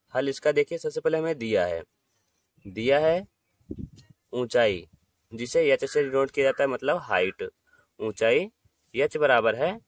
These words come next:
बारह सेंटीमीटर और हमारा व्यास, व्यास मतलब डायमीटर, तो व्यास है सोलह सेंटीमीटर है,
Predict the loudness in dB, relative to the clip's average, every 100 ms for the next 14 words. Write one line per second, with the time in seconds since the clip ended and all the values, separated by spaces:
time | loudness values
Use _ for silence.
0 | -4 0 2 0 -2 -4 -2 -4 -2 0
1 | -2 -4 _ _ _ -2 0 2 2 2
2 | 4 4 2 -4 -6 0 2 0 -2 -2
3 | 2 2 2 0 0 -2 -4 _ _ -20
4 | -8 -6 2 4 4 2 -2 -6 -8 _
5 | _ _ _ _ _ _ _ _ -2 0
6 | 0 -4 _ _ _ _ _ _ _ -10
7 | -2 2 2 2 -2 -6 -4 -4 -2 -4